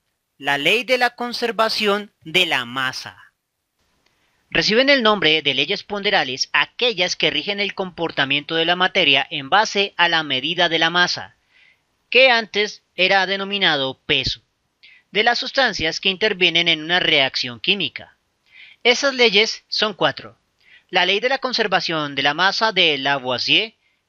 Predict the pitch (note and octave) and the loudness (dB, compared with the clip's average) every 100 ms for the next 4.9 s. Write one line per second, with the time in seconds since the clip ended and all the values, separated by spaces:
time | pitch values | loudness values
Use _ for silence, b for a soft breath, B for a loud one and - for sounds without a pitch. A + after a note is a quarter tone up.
0 | - G3 B3 A#3+ G3 F3+ F3+ G3+ F#3+ E3+ | -10 -4 -2 -2 -2 -2 -2 -6 -2 0
1 | D3+ - A#2 - - _ _ b b b | -2 -4 -8 -10 -18 _ _ b b b
2 | _ F3 F3 F#3 G#3 B3+ - A3 G3 E3+ | _ 0 2 0 0 -4 -4 -8 -4 -2
3 | D#3+ D#3 E3 G3+ G#3 G#3+ F3 C#3 C#3+ - | -2 -2 0 2 4 2 0 -4 -4 -6
4 | D3 C#3 - _ F3+ - - C#3 C3 | -4 -4 -4 _ -2 -2 -4 -4 -4